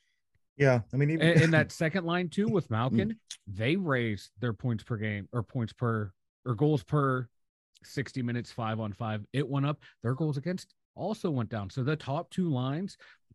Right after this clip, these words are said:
Speaker 2: filled with your two Hall of Famers improved on the way down. So this shows you that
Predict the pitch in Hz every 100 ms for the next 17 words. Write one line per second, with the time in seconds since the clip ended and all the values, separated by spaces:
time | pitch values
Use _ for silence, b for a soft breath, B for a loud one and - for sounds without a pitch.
0 | - - 147 151 - 135 - 143 127 143
1 | 135 135 143 170 160 - _ _ _ _
2 | _ 151 139 - 143 147 120 120 123 113
3 | 113 107 107 92 113 135 135 - 180 156
4 | 117 104 101 101